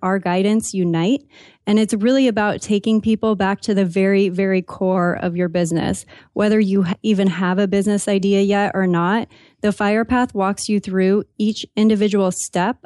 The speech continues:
of creating and growing a successful and sustainable business. And it really focuses on those things that I think a lot of people tend to skip over,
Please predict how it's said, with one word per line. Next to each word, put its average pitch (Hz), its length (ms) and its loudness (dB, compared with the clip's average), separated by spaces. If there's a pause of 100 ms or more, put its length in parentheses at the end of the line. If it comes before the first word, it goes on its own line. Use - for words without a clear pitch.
of 190 160 -4
creating 190 600 0
and 185 200 0
growing 180 440 0
a 185 100 -2
successful 185 520 -4
and 185 160 2
sustainable 175 560 0
business. 202 600 0 (360)
And 226 140 2
it 226 100 -2
really 240 300 2
focuses 214 600 -2
on 208 140 2
those 196 220 0
things 196 360 0
that 202 100 0
I 196 120 2
think 202 180 -2
a 202 60 0
lot 180 320 0
of 233 80 0
people 269 300 0
tend 208 260 0
to 208 80 0
skip - 320 -2
over, 214 480 2